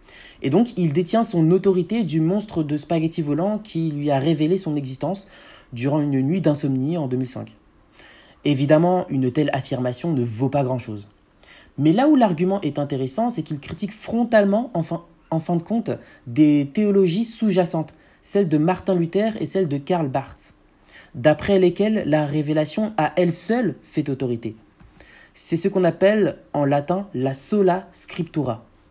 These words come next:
euh, notion que, euh, l'on a, euh, traitée déjà dans, euh, un, dans une des croti-, des chroniques précédentes.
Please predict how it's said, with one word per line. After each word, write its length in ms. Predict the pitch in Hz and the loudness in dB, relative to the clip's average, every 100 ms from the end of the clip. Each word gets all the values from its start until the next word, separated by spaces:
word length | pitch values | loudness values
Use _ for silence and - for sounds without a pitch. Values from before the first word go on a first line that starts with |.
| _ _ _ - | _ _ _ -20
euh, 100 | 101 | -12
notion 520 | 113 127 127 160 175 170 | -4 -2 -2 -2 -2 -2
que, 180 | 170 | -4
euh, 280 | 147 151 120 107 - _ | -4 -2 -4 -6 -14 _
l'on 300 | 117 120 120 | -4 0 2
a, 360 | 139 139 117 - | 4 2 0 -4
euh, 160 | 113 110 | -8 -10
traitée 440 | - 135 160 170 | -6 -2 0 0
déjà 440 | 139 113 123 147 - | 0 -2 -2 -2 -6
dans, 280 | 107 117 123 | -6 -4 -4
euh, 20 | 101 - _ _ _ - _ | -8 -14 _ _ _ -20 _
un, 340 | - 147 135 120 | -2 -2 -2 -4
dans 160 | 117 | -4
une 120 | 120 | -2
des 100 | 131 | -2
croti-, 300 | 123 123 - | -4 -6 -10
des 320 | - 120 120 107 | -8 -2 -2 -2
chroniques 340 | - 131 156 | -4 -4 -4
précédentes. 480 | - 135 117 104 | -8 -8 -8 -8